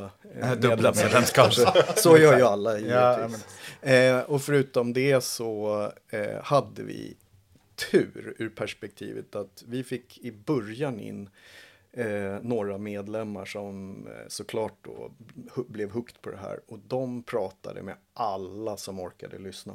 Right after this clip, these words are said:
Speaker 1: Så
Speaker 2: Ah.
Speaker 1: det blev så att vi fick in, av de här sjuttiofem, så tror jag att det var sextio medlemmar som var från samma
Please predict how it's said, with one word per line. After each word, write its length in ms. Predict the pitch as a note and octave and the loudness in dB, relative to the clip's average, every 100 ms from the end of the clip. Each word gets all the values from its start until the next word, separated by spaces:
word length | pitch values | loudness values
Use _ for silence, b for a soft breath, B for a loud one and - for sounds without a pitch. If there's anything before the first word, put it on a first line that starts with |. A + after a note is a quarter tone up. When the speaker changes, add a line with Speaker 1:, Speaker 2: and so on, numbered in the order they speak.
| G2 _ _ B B B | -20 _ _ B B B
Speaker 1:
Så 120 | G2 | -8
Speaker 2:
Ah. 40 | A#2+ | -2
Speaker 1:
det 100 | C#3+ | 0
blev 300 | B2+ A#2+ G#2+ | 2 0 -2
så 280 | - A2 G#2+ | -6 -6 -6
att 160 | G#2 | -8
vi 80 | A#2+ | -10
fick 220 | C3 B2 | -10 -12
in, 220 | A#2+ G#2+ G2+ | -12 -10 -2
av 260 | C3+ D#3 | 0 0
de 120 | D3+ A2+ | -2 -6
här 60 | |
sjuttiofem, 880 | - A2+ - A#2 - - C3 G2 G#2 | -8 -10 -12 -14 -14 -10 -8 -8 -12
så 160 | - A2 | -16 -14
tror 140 | - | -10
jag 40 | - | -10
att 60 | |
det 60 | - | -10
var 60 | G#2 | -10
sextio 840 | - - - - - - - C3+ | -6 -4 -6 -8 -12 -10 -10 -10
medlemmar 520 | A#2 G#2 G2+ A2 A#2+ | -10 -10 -8 -10 -10
som 180 | G#2 G#2 | -12 -10
var 100 | G2 | -10
från 220 | G2+ G#2 | -10 -12
samma 600 | F#2+ - A#2 F#2+ G2 F#2+ | -12 -6 -6 -6 -10 -10